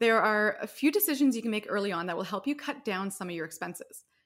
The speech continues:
So, for example, where you decide to do your studies can be a big indication of what your finances will look like. Your tuition will be different, uh, depending on the school and the province you're in. And of course,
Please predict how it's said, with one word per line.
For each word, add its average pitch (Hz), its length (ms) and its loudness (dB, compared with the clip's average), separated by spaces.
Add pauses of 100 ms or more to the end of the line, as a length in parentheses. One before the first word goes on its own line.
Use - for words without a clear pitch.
(100)
So, 233 140 -6
for 226 120 0
example, 226 600 0
where 208 120 -2
you 202 100 -2
decide 196 360 -2
to 220 80 -4
do 185 240 -4
your 240 140 -2
studies 202 420 -8
can 202 140 -10
be 190 100 -2
a 185 180 -6
big 226 200 2
indication 202 580 -6
of 170 120 -12
what 185 120 -4
your 196 100 -6
finances 170 480 -8
will 170 140 -10
look - 160 -10
like. - 240 -12 (480)
Your 202 120 -2
tuition 233 420 0
will 262 60 0
be 233 100 -2
different, 202 500 -6 (160)
uh, 185 200 0
depending 185 320 -8
on 147 60 -8
the 151 60 -10
school 285 460 0
and - 160 -4
the 240 40 -8
province 226 420 -2
you're 226 120 -2
in. 220 200 -4 (340)
And 208 80 -4
of 202 80 -6
course, 254 340 -2